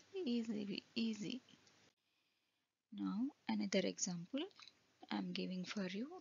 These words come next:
eighty-five, an abacus, and write the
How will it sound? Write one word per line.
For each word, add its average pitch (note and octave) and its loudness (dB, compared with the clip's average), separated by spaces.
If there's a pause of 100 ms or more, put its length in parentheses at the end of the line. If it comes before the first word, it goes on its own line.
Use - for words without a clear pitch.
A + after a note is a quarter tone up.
(240)
eighty-five, G#3+ 0 (420)
an F#3+ 0
abacus, G3 -2
and A#3 2 (840)
write A#3 4
the G#3+ 4